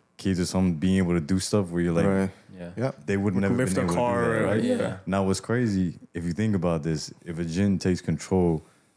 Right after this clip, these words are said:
Speaker 1: of your body, they can essentially control, like, the capacity of, like, how much power output is
Speaker 2: It's
Speaker 1: being
Speaker 2: amazing.
Speaker 1: put out, right?
Speaker 4: Yeah.
Speaker 2: It's amazing.
Speaker 4: It's the jinn doing most of the work.
Speaker 2: That's what the hadith of Prophet said, right? 'Cause, uh,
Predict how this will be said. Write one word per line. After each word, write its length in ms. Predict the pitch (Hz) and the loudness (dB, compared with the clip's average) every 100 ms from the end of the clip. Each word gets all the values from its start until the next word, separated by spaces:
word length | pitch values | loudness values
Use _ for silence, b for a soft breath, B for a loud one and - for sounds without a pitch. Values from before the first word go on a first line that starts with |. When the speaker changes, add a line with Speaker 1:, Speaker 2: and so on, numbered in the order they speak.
| - | -4
Speaker 1:
of 100 | 82 | -2
your 100 | 78 | 0
body, 500 | 82 85 78 76 73 - - _ _ _ _ _ _ _ _ 78 | 2 2 2 0 -4 -10 -20 _ _ _ _ _ _ _ _ -6
they 160 | 82 85 | -2 0
can 360 | 85 78 73 - | 2 0 -2 -4
essentially 480 | 76 90 82 82 | 0 0 0 -2
control, 580 | 76 76 - 90 87 80 | -4 -6 -4 2 2 4
like, 280 | 76 73 - _ - | 2 -2 -6 _ -12
the 100 | - | -10
capacity 680 | - - 90 85 - 76 76 | -10 -6 -2 0 -2 -4 -4
of, 140 | 73 | -4
like, 180 | 71 71 | -4 -6
how 160 | - 87 | -2 0
much 280 | 82 78 - | 0 0 -2
power 340 | 82 80 76 | 0 2 2
output 460 | 76 73 - 73 - - | 0 -2 -4 -6 -8 -12
is 100 | 78 | -6
Speaker 2:
It's 140 | 113 | -2
Speaker 1:
being 80 | 117 | 0
Speaker 2:
amazing. 280 | 123 104 82 | 0 0 0
Speaker 1:
put 60 | |
out, 240 | 82 73 71 | 0 -2 -4
right? 220 | 82 92 | -2 0
Speaker 4:
Yeah. 60 | 113 | 0
Speaker 2:
It's 140 | 107 | -2
amazing. 340 | 101 101 87 | -2 -2 -2
Speaker 4:
It's 100 | 117 117 | -2 -2
the 60 | |
jinn 240 | 117 143 131 | -2 0 2
doing 200 | 127 120 | 2 0
most 160 | 117 | 0
of 40 | 107 | 0
the 60 | |
work. 300 | 110 113 - - | 0 -2 -6 -6
Speaker 2:
That's 180 | 123 123 | -4 -2
what 140 | 117 | -4
the 80 | 107 | -2
hadith 220 | 110 117 | -2 -4
of 40 | 101 | -2
Prophet 280 | 104 - 95 113 | -4 -2 -4 -6
said, 160 | - 98 | -4 -4
right? 200 | 90 90 | -4 -6
'Cause, 320 | - 90 - | -6 -6 -4
uh, 340 | - 90 92 | -4 -4 -6